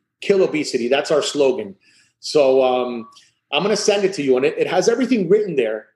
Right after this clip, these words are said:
on what you have to do, what portions, how to do your cardio.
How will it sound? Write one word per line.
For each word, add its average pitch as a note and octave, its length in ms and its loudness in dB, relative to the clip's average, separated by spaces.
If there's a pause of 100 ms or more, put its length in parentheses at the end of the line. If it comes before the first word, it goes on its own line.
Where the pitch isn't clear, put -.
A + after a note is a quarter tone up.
(140)
on C3+ 360 -4
what F3+ 200 2
you G3 100 -2
have G3+ 260 -4
to D#3+ 80 -6
do, G3+ 340 -2 (480)
what D#3+ 280 0
portions, E3 540 0
how D3 180 -6
to E3+ 100 -2
do E3+ 100 -2
your D#3+ 160 -2
cardio. E3 520 -2